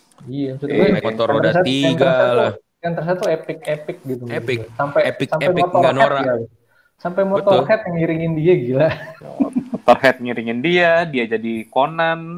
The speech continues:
Speaker 2: The Barbarian,
Speaker 1: Iya.
Speaker 2: terus habis itu apa
Speaker 3: Iya,
Speaker 2: lagi ya?
Speaker 3: dia jadi Terminator, Kak.
Speaker 2: Dia
Speaker 3: Bawa-bawa
Speaker 2: jadi
Speaker 3: ke
Speaker 2: Terminator.
Speaker 3: ini. Buat main
Speaker 2: Terus.
Speaker 3: lawan Sting siang-siang yang sebenarnya rada aneh sih buat gue, cuma ya udahlah.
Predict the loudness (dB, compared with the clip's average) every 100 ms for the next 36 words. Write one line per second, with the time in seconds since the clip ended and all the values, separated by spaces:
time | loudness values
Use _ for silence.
0 | -14 -12 -10 -8 -6 -6 -4 -4 -4 -4
1 | -8 -14 -14 -14 -16 -14 -12 -10 -6 0
2 | 2 0 -4 -10 -4 -2 -2 -2 -2 -2
3 | -2 -4 -2 -4 -2 -2 -2 -4 -6 -6
4 | -10 _ -18 -12 -4 -2 0 0 0 -2
5 | -6 -2 -2 0 -2 -4 -10 _ _ -20
6 | _ _ _ _ _ -4 -2 -2 -4 -2
7 | 0 0 0 -2 -4 -4 -4 -2 -2 -2
8 | -2 0 0 0 -4 -6 -4 -2 -2 0
9 | 0 -2 -2 -4 -6 -6 -6 -6 -8 -6
10 | -6 -4 -4 -4 -4